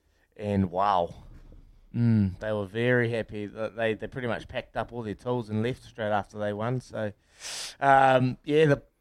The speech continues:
the boys were, had a, had a wee fill up, but no, it was great to be up there. I, I got home pretty late last night. And, oh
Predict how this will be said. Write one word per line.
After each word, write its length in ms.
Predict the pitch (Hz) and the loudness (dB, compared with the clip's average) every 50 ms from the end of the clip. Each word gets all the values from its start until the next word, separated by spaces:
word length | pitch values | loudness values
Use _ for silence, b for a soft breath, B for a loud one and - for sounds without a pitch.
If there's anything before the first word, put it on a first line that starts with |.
| _ - | _ -10
the 60 | 147 | -4
boys 300 | 131 147 156 151 139 135 | 2 4 4 4 4 4
were, 80 | 139 | 2
had 160 | 135 143 135 135 | 4 4 6 6
a, 100 | 127 127 | 6 6
had 140 | 147 143 | 6 4
a 60 | 139 139 | 4 4
wee 160 | 139 135 127 | 2 0 0
fill 180 | - - 151 | 0 0 2
up, 160 | 151 147 143 - | 2 2 2 2
but 100 | 147 151 | 2 6
no, 140 | 160 160 | 6 6
it 40 | 151 | 6
was 100 | 151 147 | 4 2
great 240 | - 180 165 151 - | 2 2 2 2 0
to 80 | - 143 | -4 -4
be 160 | 120 151 147 | 2 2 2
up 160 | 143 - - | 2 2 2
there. 100 | 151 143 | 2 4
I, 300 | 139 135 131 120 - 123 | 4 4 4 2 0 -2
I 40 | 131 | 0
got 140 | 135 151 147 | 2 2 4
home 160 | 151 143 131 | 4 4 2
pretty 220 | - - 143 135 | 0 -4 -6 0
late 180 | 147 143 135 135 | 0 0 2 2
last 240 | 127 120 120 - - | 2 0 0 0 -2
night. 240 | 135 131 135 135 | -2 0 2 4
And, 20 | 131 | 6
oh 420 | 135 143 143 147 147 147 131 120 | 6 8 8 8 6 6 4 -2